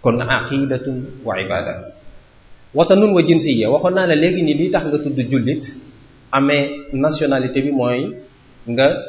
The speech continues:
matale mboolem condition yi tax ñu jox la nationalité wu nga bokk ci réew mi ñu tuddee l'islam. Lu tax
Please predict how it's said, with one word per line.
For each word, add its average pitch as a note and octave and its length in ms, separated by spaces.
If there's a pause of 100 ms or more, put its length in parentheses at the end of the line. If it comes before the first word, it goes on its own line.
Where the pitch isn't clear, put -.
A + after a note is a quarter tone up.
(160)
matale C3+ 440
mboolem C#3 460
condition B2+ 400
yi B2 160
tax C#3 160
ñu A#2+ 80
jox A#2 140
la A#2+ 60 (120)
nationalité A2+ 480
wu A2 140 (100)
nga B2+ 80
bokk B2+ 180 (120)
ci B2+ 100
réew A#2+ 180
mi A#2+ 140
ñu A#2 60
tuddee A2 260
l'islam. F#2 280 (1120)
Lu E3 120
tax G#3+ 160